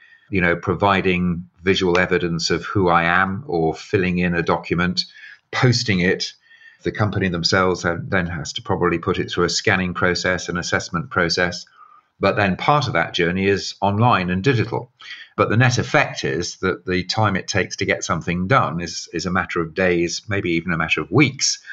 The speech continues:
as opposed to the fact that if it was all within a digital domain, it could be done, you know, within a matter of minutes.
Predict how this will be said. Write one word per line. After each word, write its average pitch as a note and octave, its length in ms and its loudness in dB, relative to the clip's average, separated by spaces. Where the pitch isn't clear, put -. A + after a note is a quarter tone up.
as F2 120 -4
opposed F#2+ 340 0
to G2 60 -4
the E2+ 80 -4
fact - 300 0
that F2+ 100 -4
if - 160 -8
it A2+ 100 0
was F#2+ 120 -2
all G2+ 220 4
within G2+ 280 6
a A2 60 4
digital D2 420 -4
domain, D#2 360 -4
it - 120 -8
could F#2+ 120 -10
be F#2 80 -4
done, F2+ 340 0
you F#2+ 60 -4
know, E2+ 180 2
within F#2+ 260 2
a F#2+ 60 4
matter F#2+ 280 2
of E2+ 100 -6
minutes. - 640 0